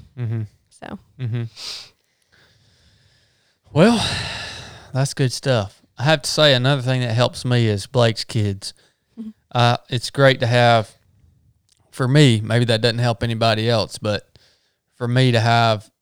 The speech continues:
Speaker 1: uh, those young kids around really helps me a lot. Just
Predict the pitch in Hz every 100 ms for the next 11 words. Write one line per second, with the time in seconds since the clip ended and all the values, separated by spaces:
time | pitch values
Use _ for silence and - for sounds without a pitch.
0 | _ _ _ 120 113 107 104 113 110 -
1 | 127 123 113 - 123 107 107 104 107 107
2 | 104 113 107 107 - - 110 107 104 107
3 | 107 - _ _ 120 117 -